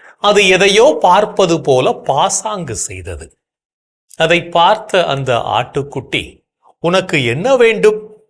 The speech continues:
என்று கேட்டது. அதற்கு ஓநாய், "நண்பா, இங்கே இளசான புல் கிடைக்குமா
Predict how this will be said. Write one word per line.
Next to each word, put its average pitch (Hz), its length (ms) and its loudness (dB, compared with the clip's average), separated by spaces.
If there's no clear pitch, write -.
என்று 110 320 -8
கேட்டது. 90 560 -10
அதற்கு 131 480 -2
ஓநாய், 113 680 -4
"நண்பா, 95 680 -4
இங்கே 117 760 -6
இளசான 196 760 -2
புல் 240 280 -6
கிடைக்குமா 131 840 -4